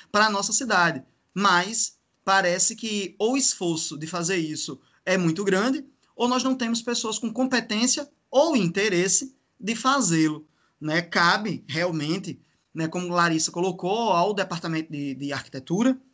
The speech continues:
na U F R N, principalmente, que é o que eu vejo ativo, né, é, ao Departamento de História,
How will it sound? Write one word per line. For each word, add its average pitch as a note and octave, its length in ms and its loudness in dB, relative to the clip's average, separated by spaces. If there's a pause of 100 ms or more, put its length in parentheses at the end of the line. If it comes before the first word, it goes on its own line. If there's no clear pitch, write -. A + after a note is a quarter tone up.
(300)
na E3 160 4
U E3+ 80 4
F D#3+ 160 0
R C#3+ 220 0
N, F#3+ 260 0
principalmente, D#3+ 800 0
que - 80 -2
é D#3+ 40 0
o - 20 -2
que D#3+ 80 -8
eu D#3 60 -2
vejo D3 220 -2
ativo, F#3 500 -4 (640)
né, C#3 160 -4 (560)
é, C#3+ 680 -4
ao F3+ 220 6
Departamento F3+ 560 0
de D#3+ 80 0
História, F3+ 640 2